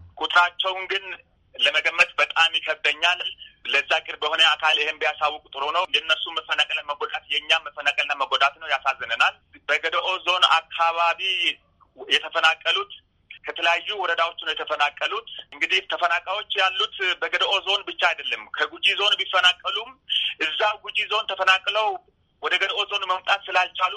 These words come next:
በጉጂ ዞን ተፈናቅለው ያሉ አሉ። ከዛም አልፈው ደግሞ ወደ ገደኦ ዞን የተፈናቀሉ አሉ። አሁን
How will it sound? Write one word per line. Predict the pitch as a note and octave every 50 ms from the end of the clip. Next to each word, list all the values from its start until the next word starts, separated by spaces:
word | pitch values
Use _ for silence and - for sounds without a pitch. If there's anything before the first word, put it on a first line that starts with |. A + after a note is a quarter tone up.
| A3
በጉጂ | - - - - - G3+ G#3
ዞን | F#3+ G#3 G#3+ G#3+
ተፈናቅለው | G3+ F#3+ F#3 F3 F3+ F3 - F#3+ F#3 F3+
ያሉ | F3 E3+ E3 E3 E3 D#3 D3+
አሉ። | C#3+ C3+ C3 - - - - - _ _ _ B2 A2 F2+ F2+ G2
ከዛም | - D#3+ - - G3 G3 G3 F#3+
አልፈው | - G3 F#3 - - G#3 G3+ G3
ደግሞ | G3 G3 G3 G#3 A3 G#3
ወደ | F#3+ F#3 F3+
ገደኦ | F3+ F#3 F3 F#3 - F#3+ F#3
ዞን | F#3+ G3 F#3
የተፈናቀሉ | F3+ - - F3 D#3+ D#3 D#3+ - - D#3 D#3 E3+ D3
አሉ። | D3+ C#3+ C#3+ D#3+ F3+ A3 C4 - _ - - - - - - -
አሁን | D#3 E3 F3 F3+ G#3 G#3+ G#3+